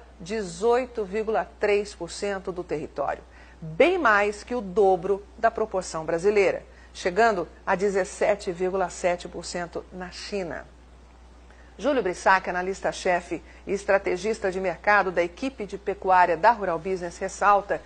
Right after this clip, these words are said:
que esse é um importante aviso aos produtores do Brasil. E lembra que estamos em uma nova era de informação profissional para o mercado agrícola e pecuário. E justamente por isso,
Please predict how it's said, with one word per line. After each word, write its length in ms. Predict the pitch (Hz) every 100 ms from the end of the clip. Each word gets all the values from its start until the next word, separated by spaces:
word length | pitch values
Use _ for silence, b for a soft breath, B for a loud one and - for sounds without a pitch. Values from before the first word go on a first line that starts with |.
| B B B
que 80 | 277
esse 240 | 302 -
é 40 | 269
um 60 |
importante 600 | 262 247 226 - 233 226
aviso 720 | 220 175 160 202 247 185 151 135 B B
aos 220 | 147 160
produtores 760 | - 202 170 - 196 175 160 151
do 80 |
Brasil. 500 | 151 143 117 - - - B B B
E 100 | 277
lembra 480 | 262 294 233 185 - B B
que 80 | 233
estamos 640 | 247 - 311 294 277 - B -
em 120 | 240
uma 200 | 254 247
nova 540 | 220 247 294 240 233
era 380 | 196 226 247 247
de 100 | 208
informação 600 | 220 233 214 208 208 202
profissional 560 | 202 180 185 180 214 226
para 180 | 220
o 20 | 220
mercado 460 | 220 - 214 202
agrícola 560 | 175 170 277 - 330 330
e 60 | 285
pecuário. 580 | 294 277 277 208 151 - - b b
E 60 | 240
justamente 500 | 262 311 269 269 -
por 200 | 254 214
isso, 420 | 165 - - -